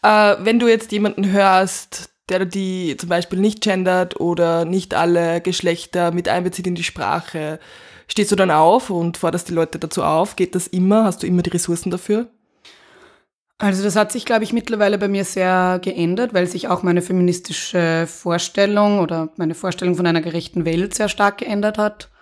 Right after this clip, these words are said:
Speaker 2: Früher wäre ich, glaube ich, sehr wütend geworden und hätte immer etwas gesagt, aber mittlerweile auch, und hier spielt auch diese Intersektionalität einfach eine Rolle, weil wir halt auch mitdenken müssen, dass nicht alle Menschen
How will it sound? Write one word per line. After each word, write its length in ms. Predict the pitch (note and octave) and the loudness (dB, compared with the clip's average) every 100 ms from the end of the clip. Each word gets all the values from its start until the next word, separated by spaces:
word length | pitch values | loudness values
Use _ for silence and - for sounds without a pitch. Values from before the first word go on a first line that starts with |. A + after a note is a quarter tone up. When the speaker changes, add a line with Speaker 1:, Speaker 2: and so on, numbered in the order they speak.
| _ - - | _ -20 -18
Speaker 2:
Früher 400 | - G#3 A3 G3 | 0 4 4 4
wäre 180 | F3+ F3+ | 4 2
ich, 140 | F3+ | 0
glaube 180 | F3 E3+ | -2 -2
ich, 140 | E3 | -4
sehr 180 | - D#3+ | -4 -4
wütend 320 | F#3 F#3+ A3+ | -4 -4 -4
geworden 340 | G#3+ G#3 G#3+ G3+ | 0 2 2 2
und 120 | E3+ | 0
hätte 200 | E3 - | -4 -4
immer 200 | F3+ F#3+ | -2 -2
etwas 260 | F#3 G#3 | -2 -8
gesagt, 480 | - - A3 A3 - _ | -8 -6 -6 -8 -14 _
aber 200 | F3 E3+ | -4 0
mittlerweile 1000 | F3 F#3 F3 F3 E3+ F3 E3+ E3+ F3 - _ _ _ _ _ | 0 0 2 2 2 2 0 0 -2 -10 _ _ _ _ _
auch, 180 | - F3+ | -6 -6
und 160 | F3 D#3+ | -4 -2
hier 160 | G#3 | 0
spielt 300 | G3+ G#3+ G3+ | 0 0 0
auch 140 | F3+ F3 | 0 0
diese 220 | F#3 F3+ | -2 -2
Intersektionalität 960 | F#3 F3+ F#3 F3+ F3+ E3 E3 F#3+ A3 - | -2 -2 -4 -4 -2 0 2 2 2 0
einfach 220 | - F3 | -4 -4
eine 200 | E3 D#3+ | -4 -2
Rolle, 340 | E3 E3 F3 | -2 0 0
weil 160 | E3 E3 | 0 0
wir 60 | |
halt 120 | E3 F3+ | 0 -2
auch 140 | F3 | -2
mitdenken 440 | F3+ F3+ F3+ F3+ | -2 0 -2 0
müssen, 280 | F3+ F3+ - | 0 0 -2
dass 160 | E3+ - | -4 -4
nicht 200 | F3 - | -8 -4
alle 200 | E3+ E3+ | 0 2
Menschen 640 | E3+ E3 - F3 E3 E3 | 2 0 -2 -2 -2 -2